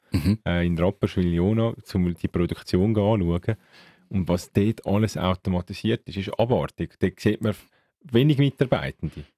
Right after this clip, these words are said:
Speaker 2: Aber die, die rum sind, die kann man in der Schweiz beschäftigen. Und wenn man die Automatisierung nicht hätte, hätten wir wahrscheinlich irgendwo im Osten, äh, also ausserhalb von der Schweiz, in Osteuropa, hätte man dann Produktion und gar keinen Arbeitsplatz mehr in der Schweiz.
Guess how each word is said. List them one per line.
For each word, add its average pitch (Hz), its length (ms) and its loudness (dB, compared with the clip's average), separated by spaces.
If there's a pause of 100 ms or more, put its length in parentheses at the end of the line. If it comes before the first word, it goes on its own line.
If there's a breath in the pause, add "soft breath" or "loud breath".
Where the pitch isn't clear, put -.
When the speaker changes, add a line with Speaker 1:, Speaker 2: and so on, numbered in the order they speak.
(160)
Speaker 2:
Aber 95 180 2
die, 127 120 0
die 135 40 6
rum 131 320 4
sind, 95 300 0
die - 20 -6
kann 98 160 0
man 95 40 0
in 87 80 -2
der 80 40 -6
Schweiz 98 240 -2
beschäftigen. 104 600 -4
Und 98 180 0
wenn 101 160 4
man 101 180 2
die 98 100 4
Automatisierung 98 800 0
nicht 131 140 -2
hätte, 104 240 -2
hätten 98 240 0
wir 90 100 -2
wahrscheinlich 95 340 -2
irgendwo 113 300 2
im 107 280 0
Osten, 110 460 0 (360)
äh, 90 140 -2
also 92 420 0 (280)
ausserhalb 120 460 2
von 117 160 0
der 123 80 4
Schweiz, 104 440 0
in 95 120 4
Osteuropa, 104 760 2 (260 soft breath)
hätte 107 160 2
man 113 100 0
dann 104 180 2
Produktion 104 540 2
und 92 120 -4
gar 104 180 4
keinen 113 180 0
Arbeitsplatz 110 580 0
mehr 104 100 0
in 98 60 -4
der 110 80 -4
Schweiz. - 400 -8